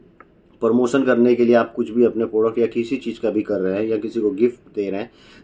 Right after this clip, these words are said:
या गिफ्ट पैकिंग कर रहे हैं, उस पे जो है मेक श्योर करिए कि झंडा नहीं होना चाहिए सऊदी अरब का, क्योंकि उस पे कलमा है। तो इससे जो है, आ, जो भी ऐसा करते हुए पकड़े जाएंगे, जो भी कंपनी, उसके खिलाफ लीगल कार्रवाई किया जाएगा वहाँ से Ministry of Commerce के द्वारा।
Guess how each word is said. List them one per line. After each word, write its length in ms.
या 100
गिफ्ट 280
पैकिंग 340
कर 100
रहे 120
हैं, 60
उस 100
पे 140
जो 120
है 240
मेक 260
श्योर 240
करिए 300
कि 140
झंडा 380
नहीं 160
होना 200
चाहिए 240
सऊदी 300
अरब 160
का, 120
क्योंकि 240
उस 180
पे 60
कलमा 360
है। 140
तो 100
इससे 280
जो 120
है, 240
आ, 380
जो 200
भी 140
ऐसा 200
करते 260
हुए 120
पकड़े 360
जाएंगे, 220
जो 120
भी 100
कंपनी, 300
उसके 200
खिलाफ 220
लीगल 300
कार्रवाई 360
किया 240
जाएगा 300
वहाँ 160
से 120
Ministry 360
of 100
Commerce 300
के 140
द्वारा। 280